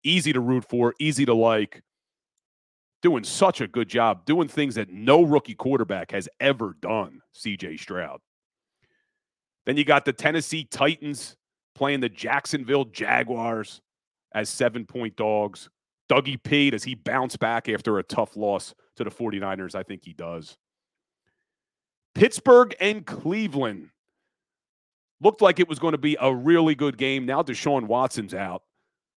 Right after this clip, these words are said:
but the Browns are still favored. They have such a good defense. What the Pittsburgh Steelers are doing is winning with smoke and mirrors right now.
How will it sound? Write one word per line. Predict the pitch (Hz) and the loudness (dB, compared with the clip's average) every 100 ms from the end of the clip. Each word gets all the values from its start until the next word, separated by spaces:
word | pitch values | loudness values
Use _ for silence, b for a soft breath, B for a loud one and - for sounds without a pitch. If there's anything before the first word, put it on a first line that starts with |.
| _ | _
but | - | -8
the | 127 | -4
Browns | 135 160 190 | 2 4 2
are | 120 | -2
still | - 165 | 0 0
favored. | 131 127 131 123 | 2 0 0 -2
They | 113 107 | -2 -2
have | 107 | -2
such | 151 113 | -4 -6
a | |
good | - 123 87 | -6 -6 -6
defense. | 113 131 110 95 - | -8 -8 -8 -10 -8
What | 143 | -6
the | 127 | -4
Pittsburgh | 233 294 214 156 | -4 -4 -4 -6
Steelers | - 151 123 95 | -2 -4 -4 -8
are | |
doing | 87 117 107 | -8 -6 -6
is | 95 90 | -8 -6
winning | 117 117 | -6 -4
with | 95 85 | -8 -10
smoke | 117 107 - | -6 -6 -6
and | 80 | -8
mirrors | 107 87 - | -6 -6 -10
right | 87 78 | -12 -12
now. | 78 71 | -18 -20